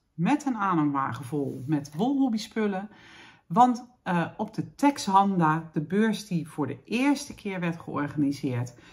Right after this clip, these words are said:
had ik een kraam, of nou ja, eigenlijk twee kramen en, en een tafel.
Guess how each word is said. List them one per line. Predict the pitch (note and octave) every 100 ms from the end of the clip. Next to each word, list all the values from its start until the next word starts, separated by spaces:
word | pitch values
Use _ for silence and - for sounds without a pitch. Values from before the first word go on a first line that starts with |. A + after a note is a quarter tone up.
| -
had | - C4+
ik | G#3+ G3 - - -
een | A3
kraam, | G#3 C#3 C3 E3+ F3
of | F3 - -
nou | - F3
ja, | -
eigenlijk | C3+ A#2+ D3
twee | - B2+ C3
kramen | E3 D#3+ D3 C#3+ C#3+ - _ _ -
en, | G3+ F3 -
en | E3
een | C3+
tafel. | A2+ A2+ - -